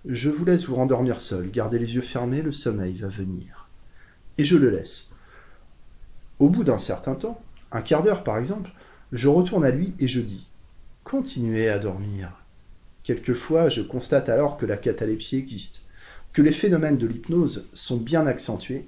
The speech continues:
même avec amnésie au réveil chez quelques-uns. À la séance suivante,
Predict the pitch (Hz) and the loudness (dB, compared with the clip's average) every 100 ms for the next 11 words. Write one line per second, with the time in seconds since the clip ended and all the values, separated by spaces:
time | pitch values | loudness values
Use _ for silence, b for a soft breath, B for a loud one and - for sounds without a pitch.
0 | - 117 151 156 113 110 104 135 131 117 | -4 0 2 2 2 -2 -2 -2 0 -2
1 | 107 107 87 107 107 101 113 - 101 139 | -2 -4 -2 -2 0 -2 -2 -6 -4 -6
2 | - 95 90 90 - - - b b b | -6 -10 -10 -14 -18 -20 -20 b b b
3 | b b - 151 202 208 135 113 101 - | b b -2 2 2 2 0 0 0 -6
4 | - - 110 139 170 165 | -10 -8 -8 -4 -6 -6